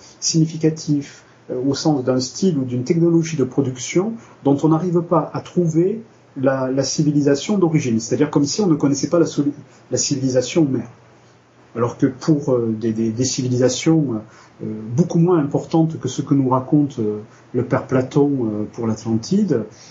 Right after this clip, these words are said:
on devrait en avoir des quantités, euh, colossales. Or ça, c'est un fait qui est déjà un fait révélateur. Le problème, c'est qu'en archéomanie, quand vous avez un discours, finalement, qui n'a pas de preuve,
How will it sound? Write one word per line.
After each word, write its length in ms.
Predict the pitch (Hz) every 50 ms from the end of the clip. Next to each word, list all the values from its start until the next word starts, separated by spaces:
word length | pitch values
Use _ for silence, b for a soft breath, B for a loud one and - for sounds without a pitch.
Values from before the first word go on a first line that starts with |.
| B B 135
on 80 | 131
devrait 380 | 127 127 135 131 127 - 190 202
en 100 | - 135
avoir 560 | 127 120 113 127 156 180 196 190 160 131 117
des 140 | 110 113 110
quantités, 520 | - 117 113 - 120 - 165 180 175 156 123 110
euh, 140 | 107 107 110 113 - - 113 113 113 -
colossales. 500 | - 135 135 147 143 - - 117 107 107 110 - - - - - - - - 110
Or 120 | 110 -
ça, 140 | - 202 190
c'est 220 | - 160 - -
un 80 | 139 127
fait 240 | - - 208 214 -
qui 100 | - 131
est 40 |
déjà 260 | 110 123 127 139 190 190
un 160 | 147 123 120
fait 160 | - - 160
révélateur. 560 | 143 143 135 135 131 127 127 - 117 107 - - - - -
Le 180 | 135 156 165
problème, 460 | 160 - - 185 170 185 190 185 160 -
c'est 160 | - - 135
qu'en 160 | - 143 139
archéomanie, 720 | 139 - - - 139 127 123 123 120 123 147 196 226 226 - - - _ -
quand 100 | 143 135
vous 200 | 127 143 143 160
avez 120 | 156 170
un 100 | 170 156
discours, 600 | 139 131 139 - - - - - 143 123 117 - - - - _ _ _ _ _ _ _ _ _ _ _ _ _ _ _ _ _
finalement, 600 | - - 156 147 147 139 143 143 156 165 156 143
qui 140 | - - 120
n'a 100 | 113 110
pas 160 | - 190 170
de 80 | 135 131
preuve, 480 | 127 - - 214 233 185 135 110 110